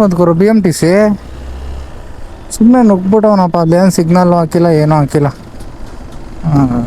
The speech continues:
ದೇವ್ರು, ಊಷ್ಟ್ ಎದ್ದೋಯ್ತಾ ಇದ್ದಾವೆ ಕಾಲೆಲ್ಲ ಬಿಸಿಗೆ. ಯಪ್ಪ, ಎಷ್ಟಪ್ಪ ಬಿಸಿ ಇದೆ ಅಂದ್ರೆ,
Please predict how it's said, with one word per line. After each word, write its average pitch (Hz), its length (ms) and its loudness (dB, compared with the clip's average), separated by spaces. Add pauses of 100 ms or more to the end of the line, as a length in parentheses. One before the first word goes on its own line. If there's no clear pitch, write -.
(4000)
ದೇವ್ರು, 175 320 2 (320)
ಊಷ್ಟ್ 202 320 0
ಎದ್ದೋಯ್ತಾ 190 420 2
ಇದ್ದಾವೆ 170 260 0
ಕಾಲೆಲ್ಲ 170 380 2 (760)
ಬಿಸಿಗೆ. 165 380 2 (1300)
ಯಪ್ಪ, 151 320 -2 (500)
ಎಷ್ಟಪ್ಪ 165 460 -2 (160)
ಬಿಸಿ 160 300 2
ಇದೆ 165 180 2
ಅಂದ್ರೆ, 160 240 2